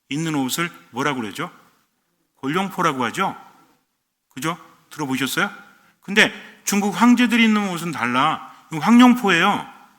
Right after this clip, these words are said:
황금색으로 용이 그려져 있는 거. 우리나라 임금들은 입을 수 있었어요? 입을 수 없었지. 왜냐면 중국의 신하이기 때문에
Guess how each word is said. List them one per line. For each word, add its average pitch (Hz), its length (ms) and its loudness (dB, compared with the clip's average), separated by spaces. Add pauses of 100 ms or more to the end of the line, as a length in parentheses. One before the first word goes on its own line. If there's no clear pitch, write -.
(1120)
황금색으로 220 960 2
용이 170 200 2
그려져 151 300 0
있는 123 180 0
거. 101 120 -10 (260)
우리나라 202 360 8
임금들은 180 440 4
입을 151 140 2
수 170 120 0
있었어요? 196 380 -2 (800)
입을 185 160 -4
수 214 100 2
없었지. 165 680 -2 (500)
왜냐면 185 380 2 (800)
중국의 170 480 -2 (280)
신하이기 208 600 0
때문에 143 360 -4